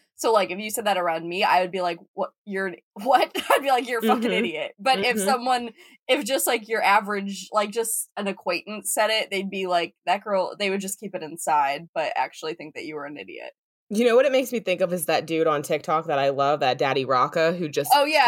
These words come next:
Speaker 2: pronounces
Speaker 1: Yeah, yeah,
Speaker 2: shit
Speaker 1: yeah.
Speaker 2: wrong all the time.
Speaker 1: Yeah.
Speaker 2: Yeah. That might be the next life choice that I make.
Speaker 1: Okay, do it. Who cares?
Speaker 2: Uh, you know, life, you know, it's what we make it, and it'll be funny.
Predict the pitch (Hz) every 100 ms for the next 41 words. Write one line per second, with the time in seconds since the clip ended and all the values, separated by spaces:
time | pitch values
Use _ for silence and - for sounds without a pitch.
0 | 220 156 160 160 180 226 196 170 170 165
1 | 151 156 170 156 151 151 151 147 139 147
2 | 196 208 _ _ _ _ 202 180 165 196
3 | _ _ _ 156 147 143 135 175 _ _
4 | _ 190 240 302 262 202 165 165 - 143
5 | 139 - 143 127 135 - 131 131 135 131
6 | - _ _ _ _ _ _ - 226 294
7 | 339 339 _ 202 220 330 220 - 214 269
8 | 311 302 196 170 - - _ - - 226
9 | 135 139 180 185 196 202 - 196 123 131
10 | _ _ 170 170 156 139 135 131 127 131
11 | 127 123 131 131 135 131